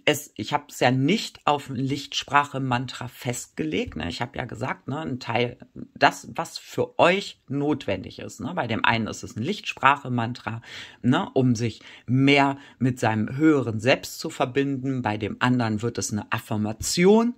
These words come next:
sein, ja, um hier ganz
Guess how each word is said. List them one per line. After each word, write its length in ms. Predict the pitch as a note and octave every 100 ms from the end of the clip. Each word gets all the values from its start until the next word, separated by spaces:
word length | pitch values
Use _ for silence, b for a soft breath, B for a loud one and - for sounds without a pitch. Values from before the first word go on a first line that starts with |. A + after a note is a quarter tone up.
| _
sein, 680 | - C3 D#3+ F3 F3+ G3+ B3 - _ -
ja, 300 | A2 D3 G3+ B B B - -
um 360 | D#3 C#3 B2+ B -
hier 360 | E3+ D3 A#2+ -
ganz 360 | D3 D3 C3